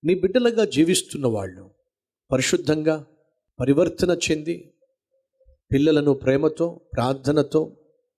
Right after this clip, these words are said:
ఎలా పెంచాలో, పరీక్షలు వచ్చినప్పుడు పారిపోకుండా ఎలా నీ దృష్టిలో నాయన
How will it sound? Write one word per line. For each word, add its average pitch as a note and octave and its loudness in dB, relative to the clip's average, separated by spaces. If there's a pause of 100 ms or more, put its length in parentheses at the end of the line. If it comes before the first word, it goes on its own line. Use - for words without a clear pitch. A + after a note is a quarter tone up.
(640)
ఎలా A2+ 2
పెంచాలో, B2+ 0
పరీక్షలు F#3+ 0
వచ్చినప్పుడు F3+ -4 (920)
పారిపోకుండా F3 2 (400)
ఎలా C3+ 2 (380)
నీ E3+ 4
దృష్టిలో G3 2
నాయన A#2 -8